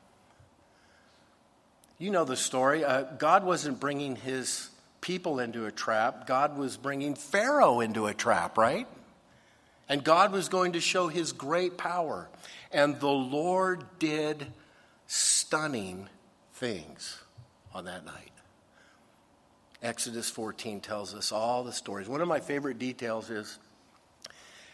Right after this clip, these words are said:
as the Egyptians are closing in, their army's closing in,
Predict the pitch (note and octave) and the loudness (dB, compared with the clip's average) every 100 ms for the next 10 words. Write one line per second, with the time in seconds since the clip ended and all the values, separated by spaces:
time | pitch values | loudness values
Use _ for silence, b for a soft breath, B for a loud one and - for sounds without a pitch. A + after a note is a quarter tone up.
0 | B C3+ A#2+ A#2 C3+ A#2+ C#3+ D3 D#3+ C3 | B 0 0 0 -2 -2 -4 -2 -4 -2
1 | B2+ - C3+ C3 C3 B2 A#2+ A#2 G2 G2+ | -4 -4 -2 0 0 -2 0 -2 -2 -4
2 | G#2 A#2 A#2+ B2 - - A2+ A2 G#2+ G#2+ | -2 0 0 -4 -8 -6 -6 -6 -6 -6
3 | G2+ | -6